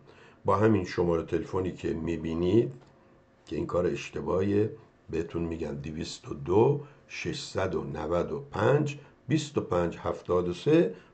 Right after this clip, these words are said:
با من پارسا سوربی از تلویزیون مردم تماس بگیرید. من می‌خوام درباره این پیشنهاد شما باهاتون صحبت کنم، سوال کنم چگونه ما اسلحه هامون رو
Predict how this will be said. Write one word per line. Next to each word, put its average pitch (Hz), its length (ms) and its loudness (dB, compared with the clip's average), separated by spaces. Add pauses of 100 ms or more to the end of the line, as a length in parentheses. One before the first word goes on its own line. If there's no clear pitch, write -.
با 90 200 4
من 123 360 6 (180)
پارسا 87 360 2
سوربی 85 460 -2
از - 220 0
تلویزیون 82 380 -6
مردم 85 480 4 (320)
تماس 120 380 2
بگیرید. 90 520 -2 (300)
من 117 100 4
می‌خوام 117 320 2
درباره 90 840 2
این 127 360 2 (360)
پیشنهاد 95 800 -2
شما 113 720 2 (600)
باهاتون 101 420 2
صحبت 110 560 0
کنم، 92 400 0
سوال 101 380 2
کنم 98 420 0
چگونه 95 460 0
ما 143 280 6
اسلحه 85 460 -2
هامون 135 440 2
رو 139 320 10